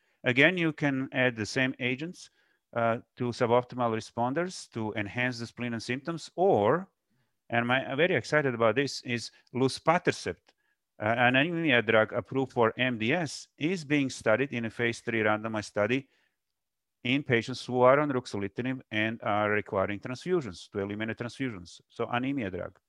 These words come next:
Or the last is obviously a single agent studies after ruxolitinib in a second-line setting. There are, uh, several phase three studies,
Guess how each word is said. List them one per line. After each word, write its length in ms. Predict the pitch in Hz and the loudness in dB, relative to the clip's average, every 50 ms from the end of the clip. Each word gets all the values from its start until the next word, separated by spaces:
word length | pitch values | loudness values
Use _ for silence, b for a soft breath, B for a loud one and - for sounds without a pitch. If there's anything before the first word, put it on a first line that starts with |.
| _ _ _ _ _ _ _ _ _ _ _ _ _ - | _ _ _ _ _ _ _ _ _ _ _ _ _ 2
Or 320 | 175 208 233 233 226 - | 6 8 8 8 6 4
the 160 | 143 156 156 | 2 0 2
last 320 | 156 160 156 160 156 - - | 4 6 4 4 2 0 -2
is 180 | 156 147 131 131 | -2 -2 0 2
obviously 600 | 139 135 127 135 131 131 - - 135 135 131 - - | 2 2 2 2 0 0 0 -2 -2 -4 -4 -2 -4
a 100 | 120 110 | -6 -6
single 380 | - - 139 139 131 135 131 - | -4 -4 -4 -2 -2 -4 -4 -2
agent 380 | 123 120 120 117 123 117 107 - - _ _ - | -2 -2 -2 -2 -6 -8 -8 -12 -18 _ _ -20
studies 500 | - - 123 117 113 117 113 - - - _ _ | -6 0 0 2 2 0 -2 -6 -8 -14 _ _
after 600 | 131 139 160 175 170 - - - 127 113 117 123 b b b b b b b - | 4 4 4 4 2 0 -2 0 0 0 -2 -6 b b b b b b b -6
ruxolitinib 640 | 117 123 - - - 117 117 117 - 117 113 113 - | -6 -6 -4 -2 -2 -2 -2 -2 -4 -6 -6 -6 -6
in 140 | 113 104 104 | -6 -4 -4
a 40 | 104 | -6
second-line 440 | - - 110 104 - - 98 95 95 | -4 -2 -2 -2 -2 -4 -6 -8 -4
setting. 440 | - 135 131 127 - 139 131 120 b b b b b b | -2 0 0 0 0 -2 -4 -4 b b b b b b
There 120 | - 107 107 | 2 2 4
are, 100 | 107 - - | 2 2 0
uh, 100 | 120 107 | -2 -2
several 420 | - - 160 165 170 165 143 131 | 0 2 4 4 6 6 6 4
phase 300 | 120 - 135 120 117 - | 4 2 0 -2 -2 -4
three 160 | - 120 117 107 | -4 -6 -6 -6
studies, 520 | - - 110 107 104 104 101 98 98 - | -2 2 2 2 4 2 -2 -6 -8 -14